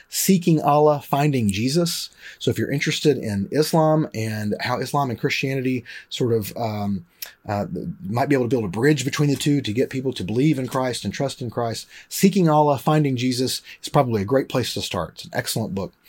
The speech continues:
and it's a very, uh, personal book written by Nabil Qureshi. He's written several other books as well before he passed. Now, he became a Christian through the faith of a friend in college, and his name was David Wood.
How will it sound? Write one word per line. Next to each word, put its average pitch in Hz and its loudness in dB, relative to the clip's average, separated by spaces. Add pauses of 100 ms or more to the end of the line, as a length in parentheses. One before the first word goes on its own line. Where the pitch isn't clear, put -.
(240)
and 104 -2
it's 101 -6
a - -6
very, 113 -2
uh, 101 -4
personal 117 -4
book 98 -6 (220)
written 123 -2
by 104 -2
Nabil 95 -4
Qureshi. 107 -4
He's 104 -2
written 120 -4
several 113 -4
other 104 -4
books 101 -6
as 92 -8
well 107 -4
before 92 -6
he 87 -8
passed. 92 -8 (560)
Now, 143 2
he 131 10
became 226 6
a 170 2
Christian 165 4
through 151 2
the 139 2
faith 143 2 (240)
of 127 -6
a 113 -2
friend 147 6
in 127 -2
college, 127 4
and 120 0
his 202 2 (100)
name 127 -2
was 107 -2
David 127 2
Wood. 127 4